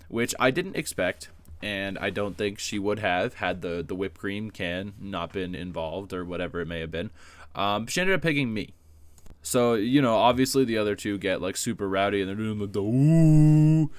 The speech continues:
and stuff like that. And it's just, you know, it's, it, it just is what it is. And I'm, like, I'm awkward as fuck, dude. Like, I always have been. Like, I'm sure you can tell even me recording these videos. I'm an awkward human being.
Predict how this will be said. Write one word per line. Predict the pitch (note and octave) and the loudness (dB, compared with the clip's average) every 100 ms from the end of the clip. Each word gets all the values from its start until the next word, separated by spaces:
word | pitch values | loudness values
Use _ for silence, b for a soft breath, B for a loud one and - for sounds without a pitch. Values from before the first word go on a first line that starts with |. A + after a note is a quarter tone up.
| B B | B B
and | G2+ G#2 | -6 -4
stuff | - G#2+ | -2 0
like | G#2+ G2 | -2 -2
that. | F#2+ F2 D2 C2 | 0 0 -2 -6
And | E2 F#2 F#2 | -6 -6 -6
it's | F#2 - | -6 -8
just, | F#2 E2+ - B1+ | -8 -8 -8 -8
you | F2 | -8
know, | D#2 D2 - | -8 -14 -12
it's, | E2+ E2+ - | -10 -8 -6
it, | F#2+ | -2
it | G#2+ F2 G#2+ | 0 -2 -4
just | A#2 | -4
is | B2 G#2 | -6 -4
what | F#2+ | -4
it | D#2 | -4
is. | E2+ | -4
And | G#2+ | 0
I'm, | D3 G3 F3+ | 4 4 4
like, | C#3 - | 2 2
I'm | A2+ D3 | 0 0
awkward | A2+ G2+ G#2 | 2 0 0
as | E2 | -6
fuck, | - D#2 - | -6 -8 -6
dude. | E2 | -8
Like, | D#2+ F#2 | -8 -4
I | A2+ | 0
always | A2+ E2 | 0 -2
have | E2+ E2 | -6 -8
been. | E2+ | -8
Like, | E2+ F2 | -8 -8
I'm | G2 | -6
sure | C3 | -2
you | C3 | -2
can | - E2 | -4 -8
tell | D#2+ E2 | -6 -6
even | D#2 D#2+ | -6 -10
me | D#2+ | -10
recording | D2+ E2+ - D#2 E2+ E2 | -10 -12 -10 -10 -8 -10
these | D#2+ | -12
videos. | D2+ D2+ F2+ F2+ | -10 -8 -6 -6
I'm | B2+ | -8
an | - | -6
awkward | F#2 E2+ - F2+ | -8 -8 -8 -12
human | F2 D#2+ D#2+ | -10 -12 -8
being. | D#2+ F2 | -8 -8